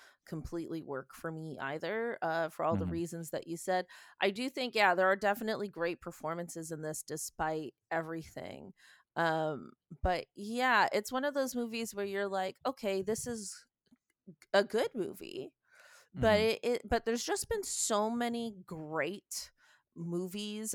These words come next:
Speaker 1: about the mafia, about,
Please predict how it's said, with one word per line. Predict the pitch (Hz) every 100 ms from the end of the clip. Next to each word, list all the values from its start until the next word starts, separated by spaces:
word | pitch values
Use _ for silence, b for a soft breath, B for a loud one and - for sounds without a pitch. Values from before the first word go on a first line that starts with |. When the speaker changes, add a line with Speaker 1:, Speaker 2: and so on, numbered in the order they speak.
| -
Speaker 1:
about | 165 160 160 -
the |
mafia, | 139 160 190 220 - 208 208 202 202 B B -
about, | 185 170 151 175 170 170 165 165 143